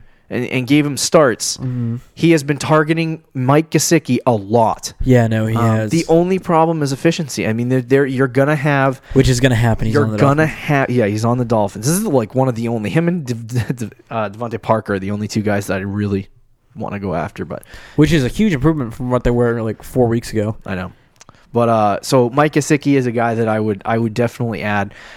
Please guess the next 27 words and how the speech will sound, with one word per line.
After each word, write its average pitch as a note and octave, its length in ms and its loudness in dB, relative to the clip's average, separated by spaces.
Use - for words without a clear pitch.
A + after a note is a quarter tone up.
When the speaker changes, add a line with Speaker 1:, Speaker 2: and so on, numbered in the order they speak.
Speaker 1:
I F#3 40 4
wanna A#3 140 6
see A3 120 0
one F3 160 2
more D3+ 160 4
week B2 360 -2
if A2+ 180 0
you C3 80 4
can. A#2 360 -2
Um, A2 480 2
Speaker 2:
Yeah. G#2+ 220 -4
Speaker 1:
but C3+ 320 2
the C3 220 2
end C#3+ 160 2
of C3 60 0
season B2 260 0
schedule, A#2+ 420 2
the G#2+ 80 -4
Jets, B2 400 0
Giants, A#2 560 -2
and G#2 80 -8
Cincinnati A2 760 -2
is G2 140 -4
not, G2+ 380 -2
<laughs> - 1300 -16
not G#2+ 240 -6
bad F#2 440 2